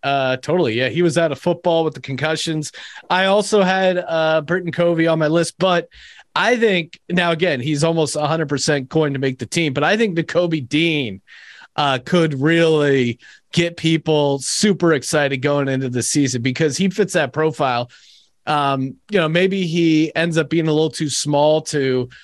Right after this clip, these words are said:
really have a major impact in the regular season, but I can see him lighting it up at joint practices, uh, and in preseason, and hopefully it translates to the regular season, but I could see him having some plays,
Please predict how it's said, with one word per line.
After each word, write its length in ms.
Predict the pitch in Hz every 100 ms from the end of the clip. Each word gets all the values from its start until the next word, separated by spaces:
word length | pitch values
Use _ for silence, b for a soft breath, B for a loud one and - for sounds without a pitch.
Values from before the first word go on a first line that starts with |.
| B B _ 127
really 320 | 151 151 156
have 180 | 151 151
a 60 |
major 360 | 143 143 151 156
impact 560 | 156 156 156 147 151 -
in 140 | 151
the 60 | 139
regular 380 | 131 147 175 190
season, 400 | - 202 196 202
but 160 | 156
I 120 | 156 185
can 140 | 202
see 200 | 143 175
him 100 | 151
lighting 320 | 127 147 151
it 120 | 139
up 300 | 139 131 127 B B B
at 220 | - 160 151
joint 280 | 170 165
practices, 920 | - 147 135 - 139 - 135 131 120 - -
uh, 280 | 131 127 123
and 220 | 147 160
in 180 | 143 127
preseason, 640 | 147 135 - 143 123 113
and 120 | 131 147
hopefully 360 | 180 180 190
it 80 | 143
translates 640 | - 160 151 147 143 135 - B B
to 80 | -
the 80 | 160
regular 320 | 156 165 175
season, 380 | 180 202 202 208
but 160 | 160 147
I 100 | 185
could 180 | 190
see 300 | 160 170 160 151
him 420 | 160 160 139 131 B B B
having 440 | - - 170 190 180
some 200 | - 160
plays, 580 | 139 160 165 180 180